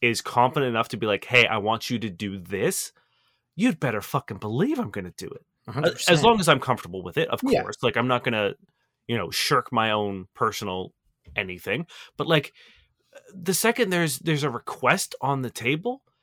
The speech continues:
Speaker 1: because I'm like, "Oh, cool, this is g-, probably gonna be very good sex."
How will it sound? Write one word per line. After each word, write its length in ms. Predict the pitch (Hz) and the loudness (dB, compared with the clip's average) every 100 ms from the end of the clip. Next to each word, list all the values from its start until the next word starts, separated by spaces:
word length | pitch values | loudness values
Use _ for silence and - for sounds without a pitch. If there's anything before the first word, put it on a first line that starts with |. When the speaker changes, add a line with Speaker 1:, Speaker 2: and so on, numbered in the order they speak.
| _ | _
Speaker 1:
because 220 | - 165 | -2 0
I'm 80 | 180 | 2
like, 160 | 170 156 - | 0 -2 4
"Oh, 220 | 196 160 | 4 4
cool, 340 | - 214 175 | 0 2 2
this 240 | 98 156 233 | 2 0 0
is 160 | 226 | -2
g-, 100 | 160 - | -4 -10
probably 380 | - 127 156 156 | -4 0 2 0
gonna 200 | 131 127 | -2 -6
be 140 | 120 117 | -6 -8
very 400 | 98 117 139 127 | -6 -4 -2 -4
good 280 | - 101 | -8 -10
sex." 460 | - - 131 - - | -6 -2 -2 -4 -16